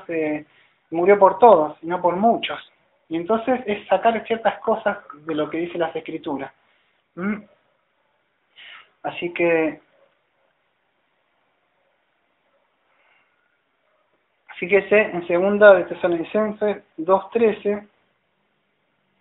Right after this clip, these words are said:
eh, ya lo, lo vimos eso en, en los domingos a la, a la mañana, dos trece dice así, pero nosotros debemos dar siempre gracias a Dios por vosotros, hermanos amados,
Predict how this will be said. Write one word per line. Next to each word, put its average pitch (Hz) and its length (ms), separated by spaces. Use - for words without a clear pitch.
eh, 302 840
ya 190 60
lo, 170 180
lo 170 220
vimos 185 340
eso 160 200
en, 147 200
en 160 80
los 143 140
domingos 170 360
a 160 40
la, 147 140
a 151 60
la 151 120
mañana, 175 580
dos 180 220
trece 202 300
dice 175 180
así, 160 400
pero 185 180
nosotros 220 460
debemos 208 280
dar 208 180
siempre 233 360
gracias 196 280
a 190 40
Dios 214 180
por 196 140
vosotros, 190 480
hermanos 185 420
amados, 196 680